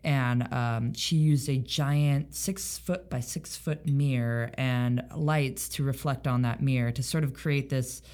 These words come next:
this moment where there's a reflection in the window, there's a reflection on the floor, there's a f-, reflection in another window. So you get this multi, um, like, multi-dimensional art piece just with one mirror.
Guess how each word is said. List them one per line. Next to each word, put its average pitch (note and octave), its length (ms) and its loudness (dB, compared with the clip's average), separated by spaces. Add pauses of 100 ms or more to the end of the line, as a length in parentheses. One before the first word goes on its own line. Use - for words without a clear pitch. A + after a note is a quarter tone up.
(280)
this D#3 180 2
moment D3+ 480 4
where C#3 240 2
there's C3 200 0
a B2+ 40 0
reflection D#3+ 520 0
in D#3 80 6
the D3 80 6
window, C3 400 2
there's B2 200 -2
a A#2+ 40 -2
reflection D3+ 460 0
on C3+ 120 4
the C3 80 2
floor, C3 420 0
there's B2 180 0
a A#2+ 40 -2
f-, - 220 -8
reflection D#3+ 560 0
in B2+ 120 4
another D3+ 320 4
window. A#2+ 440 0 (240)
So - 160 -2
you E3 80 6
get E3 180 0
this D3+ 180 -2
multi, C#3+ 920 2
um, A#2 580 0 (580)
like, D3 120 2
multi-dimensional C#3+ 1040 4
art C#3+ 300 -4
piece A#2 360 -4
just - 320 -4
with C#3 300 -2
one B2+ 420 0
mirror. A2+ 400 -2